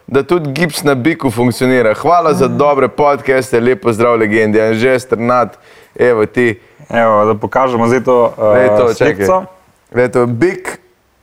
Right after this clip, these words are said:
Speaker 1: ki ima zlomljen gleženj.
Speaker 2: Kateri model je tu poslal?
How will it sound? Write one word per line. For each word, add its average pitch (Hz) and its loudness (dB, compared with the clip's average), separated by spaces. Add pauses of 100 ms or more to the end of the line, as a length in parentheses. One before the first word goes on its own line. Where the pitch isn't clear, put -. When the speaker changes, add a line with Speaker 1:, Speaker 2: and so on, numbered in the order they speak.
(1400)
Speaker 1:
ki 127 -4
ima 147 2
zlomljen 151 0
gleženj. 131 0 (2000)
Speaker 2:
Kateri 180 0
model 185 2
je 170 0
tu 165 -4
poslal? 160 -4